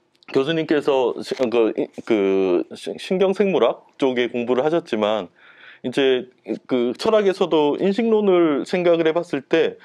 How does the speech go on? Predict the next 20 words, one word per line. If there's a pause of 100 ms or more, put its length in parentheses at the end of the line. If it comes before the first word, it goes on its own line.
(200)
우리가
어떻게
뭔가를
인식을
하는가,
그러니까
철학
쪽에서는
굉장히
중요한
주제인데 (760)
저는
이제
그
문제를 (560)
어떻게
보면
철학적으로
계속
생각했다기보다